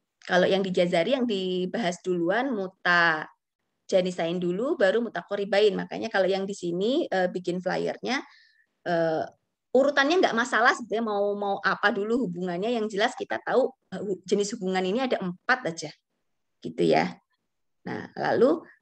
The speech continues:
eh, Mbak Tias coba balik ke halaman paling depan, flyer. Satu lagi.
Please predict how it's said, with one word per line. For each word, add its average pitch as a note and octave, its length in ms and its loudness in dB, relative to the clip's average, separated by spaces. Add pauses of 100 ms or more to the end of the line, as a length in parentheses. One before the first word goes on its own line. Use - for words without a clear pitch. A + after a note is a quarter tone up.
(120)
eh, F#3+ 320 8
Mbak - 160 4
Tias C4+ 240 4
coba A#3 240 2
balik A#3 320 0
ke G#3+ 160 0
halaman G3+ 400 0
paling G3 240 -4
depan, F3+ 320 -4 (1300)
flyer. F#3+ 560 -2 (4000)
Satu A3 320 -6
lagi. G3 400 -4